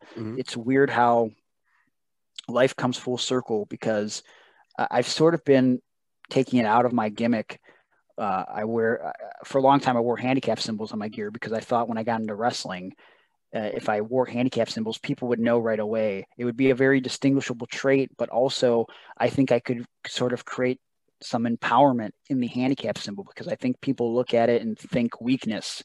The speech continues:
Speaker 2: Uh,
Speaker 1: Yeah.
Speaker 2: and I think it's really a symbol of strength. I think it's, I think it's, uh, you are, it, it,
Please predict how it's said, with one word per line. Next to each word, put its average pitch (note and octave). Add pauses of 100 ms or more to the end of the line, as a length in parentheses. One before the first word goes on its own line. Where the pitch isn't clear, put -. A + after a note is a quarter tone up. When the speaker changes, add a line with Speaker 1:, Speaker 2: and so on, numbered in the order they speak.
(460)
Speaker 2:
Uh, G#2+
Speaker 1:
Yeah. G#2+
Speaker 2:
and G#2+
I A#2
think A#2+
it's -
really B2
a A2+
symbol A2
of F#2
strength. A2
I A2
think B2+
it's, - (440)
I B2
think C3+
it's, -
uh, A2+ (1080)
you D3+
are, E3+
it, F3
it, F#3